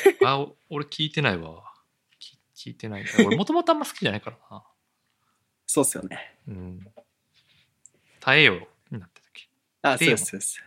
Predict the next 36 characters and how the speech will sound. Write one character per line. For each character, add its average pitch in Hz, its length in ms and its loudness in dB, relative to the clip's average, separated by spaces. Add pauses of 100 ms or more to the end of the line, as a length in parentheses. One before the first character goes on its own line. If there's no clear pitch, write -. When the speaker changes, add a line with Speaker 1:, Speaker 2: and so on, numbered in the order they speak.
(1080)
Speaker 1:
な 104 80 -12
ん 104 40 -8
だ 107 80 -4
っ 98 60 -4
け？ - 80 0
Speaker 2:
は - 20 0
い。 - 80 -8
Speaker 1:
オ 113 40 -8
レ 123 100 0
ン 101 80 -2
ジ。 - 240 -16 (460)
Speaker 2:
あ 147 80 4
れ 156 80 2
で 160 120 4
太 175 180 2
陽 117 280 4
っ - 20 -8
て - 160 -8
読 104 40 -4
む 110 60 -4
ら 101 80 -6
し - 120 -6
い - 40 -12
で - 60 -8
す - 80 -8
よ。 - 40 -20 (280)
Speaker 1:
あ、 - 200 -6
太 131 180 -4
陽 104 180 -10
っ - 40 -20
て - 60 -16
読 - 200 -20 (1000)
む。 - 60 2
俺 175 80 2
で 170 60 4
も、 95 240 -2